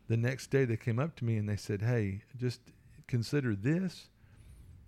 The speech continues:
And what they suggested, I thought about it more, and I'm like, "That's brilliant." And I took that kernel, and I thought about it more, and I found a way to really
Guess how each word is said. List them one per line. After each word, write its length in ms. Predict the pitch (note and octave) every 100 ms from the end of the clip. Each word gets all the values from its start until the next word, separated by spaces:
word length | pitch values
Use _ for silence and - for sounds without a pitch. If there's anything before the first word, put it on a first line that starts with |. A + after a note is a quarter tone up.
| -
And 320 | A#2+ A#2 G#2+ G#2+
what 160 | C3
they 100 | C#3
suggested, 500 | B2 A#2 D3+ D#3+ D#3+
I 120 | C3 A#2
thought 280 | - B2
about 220 | B2+ A#2+ A2+
it 80 |
more, 200 | G#2+ B2+
and 80 | B2+
I'm 120 | A2
like, 260 | G2+ G2+ -
"That's 260 | D3 D3+ -
brilliant." 440 | G2 C3+ C3+ A2
And 140 | A2
I 80 | G2+
took 340 | - C#3+ C3+ -
that 240 | A#2+ B2
kernel, 500 | - B2+ C3 G2+ F#2 - - - A#2
and 100 | A2
I 60 |
thought 220 | G#2+ B2
about 220 | A#2+ A2 G2+
it 100 | G#2
more, 240 | A2+ A#2+
and 160 | G#2+ G2+
I 80 | G#2+
found 300 | - G#2+ G#2
a 20 |
way 300 | F#2+ G#2 G2+
to 100 | F#2+
really 420 | F#2+ G#2 A2 G2+